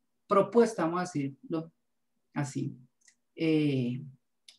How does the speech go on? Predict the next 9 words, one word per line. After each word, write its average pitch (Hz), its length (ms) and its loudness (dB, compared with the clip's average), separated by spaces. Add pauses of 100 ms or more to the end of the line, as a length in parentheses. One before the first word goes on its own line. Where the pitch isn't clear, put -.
(840)
de 185 220 4
áreas 180 340 4
de 202 120 -2
trabajo 202 580 6
en 156 80 -2
la 147 100 0
que 156 140 -4
podemos 147 420 -2
trabajar. 226 640 4